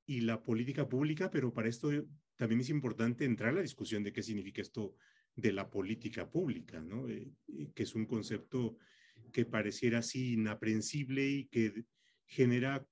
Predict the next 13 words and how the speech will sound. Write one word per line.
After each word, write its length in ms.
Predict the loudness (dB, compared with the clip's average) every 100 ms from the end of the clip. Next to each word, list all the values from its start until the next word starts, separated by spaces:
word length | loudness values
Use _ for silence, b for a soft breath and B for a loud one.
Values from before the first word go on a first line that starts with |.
| _
un, 260 | 2 2 2
un 480 | 2 4 4 0 -4 _
principio 540 | 2 4 2 0 2
de 80 | 2
autoridad, 680 | 2 0 -4 -4 0 0 0 -6
¿no? 300 | -8 -6 -8 _ b b b b b
Pero 280 | 0 2 2
creo 240 | 0 0 0
que 160 | 0
hay 120 | 0
que 140 | 0 -2
perderle 480 | -2 -2 -2 -2 -4
un 260 | -4 -8